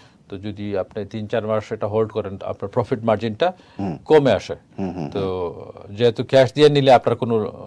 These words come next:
Speaker 1: লোন নাই,
Speaker 2: হুম, হুম।
Speaker 1: আহ, আপনি এটাকে হোল্ড করেন, ছয় মাস হোল্ড করলেও আপনার, উম, শুধু ট্যাক্সেস দিবেন, ওয়াটার বিল, পানির বিল, হ্যান ত্যান যেগুলো মিনিমাম যেগুলো আছে ওইগুলো দিলেন।
Speaker 2: হুম, হুম, হুম।
Speaker 1: আহ, ওয়ান্স আপনার যদি টেনেন্ট থাকে, টেনেন্টকে যদি আউ-, আউট করে দেন,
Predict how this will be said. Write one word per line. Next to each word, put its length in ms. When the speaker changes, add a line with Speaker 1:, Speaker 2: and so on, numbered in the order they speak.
Speaker 1:
লোন 280
নাই, 260
Speaker 2:
হুম, 220
হুম। 300
Speaker 1:
আহ, 180
আপনি 200
এটাকে 220
হোল্ড 280
করেন, 220
ছয় 180
মাস 200
হোল্ড 180
করলেও 280
আপনার, 300
উম, 300
শুধু 220
ট্যাক্সেস 400
দিবেন, 320
ওয়াটার 320
বিল, 140
পানির 280
বিল, 260
হ্যান 180
ত্যান 140
যেগুলো 320
মিনিমাম 420
যেগুলো 300
আছে 160
ওইগুলো 260
দিলেন। 300
Speaker 2:
হুম, 180
হুম, 180
হুম। 120
Speaker 1:
আহ, 600
ওয়ান্স 260
আপনার 220
যদি 180
টেনেন্ট 320
থাকে, 220
টেনেন্টকে 420
যদি 200
আউ-, 160
আউট 260
করে 200
দেন, 200